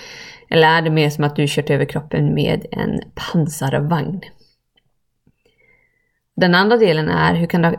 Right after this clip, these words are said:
praktisera ahimsa i ditt vardagsliv? Det kan vara allt från hur du tänker om dig själv när du ser dig själv i spegeln,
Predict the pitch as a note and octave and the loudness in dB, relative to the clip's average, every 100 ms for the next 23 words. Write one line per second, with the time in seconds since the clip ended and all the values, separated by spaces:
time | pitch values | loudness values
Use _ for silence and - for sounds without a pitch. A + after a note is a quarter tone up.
0 | - - D#3 D#3 E3 D#3 D#3+ - - E3+ | -4 -4 -2 0 2 2 2 0 0 0
1 | D#3 - - D#3 - - D#3 G3+ F3+ D#3 | 0 -2 -2 -2 -2 -2 0 2 2 0
2 | - - F#3+ - - - - - _ _ | -2 -2 0 2 0 -2 -10 -20 _ _
3 | _ _ _ _ _ - F3 F3+ F3+ D#3+ | _ _ _ _ _ 0 0 2 4 6
4 | D#3 - F3 F#3+ G#3 - - D#3+ D#3 D#3+ | 4 4 4 2 0 -4 2 4 4 4
5 | D#3+ E3 D#3 D3+ D3+ C#3+ D3 D3+ C#3+ C#3+ | 2 0 2 2 2 0 -2 0 2 2
6 | C#3+ D3+ D3+ - - - - _ - E3+ | 2 0 -2 -10 -20 -20 -20 _ -2 2
7 | E3+ E3 D3+ D#3+ D#3 D3+ D#3 D3 D3 F3 | 2 2 2 4 4 4 0 -2 0 2
8 | E3 E3+ E3 D#3 D3+ - D#3 D#3 D3+ D3+ | 4 4 4 2 0 0 0 0 0 0
9 | C#3+ - D3 D3 - - E3+ E3 D#3 C#3 | 0 0 0 -2 -6 0 4 4 4 2
10 | D#3 E3 F#3+ | 2 2 0